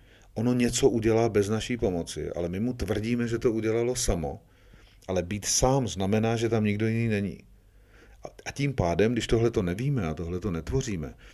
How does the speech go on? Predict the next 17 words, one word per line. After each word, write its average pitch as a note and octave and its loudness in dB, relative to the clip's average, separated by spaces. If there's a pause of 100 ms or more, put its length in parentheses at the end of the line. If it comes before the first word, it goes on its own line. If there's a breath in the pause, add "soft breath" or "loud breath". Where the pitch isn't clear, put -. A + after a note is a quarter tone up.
(140 loud breath)
tak D#2 -10
to G#2+ -4
dítě A2+ -4
pak B2 2
nastoupí A#2+ -2
do G#2+ -2
školy, D#2+ -6 (480 soft breath)
ale F#2 2
ono A2 -4
má B2 0
spojený A#2+ -2
to B2 0
sám D#2 -4
s - -10
přítomností C3 -4
toho B2 0
dospělého, F#2 -2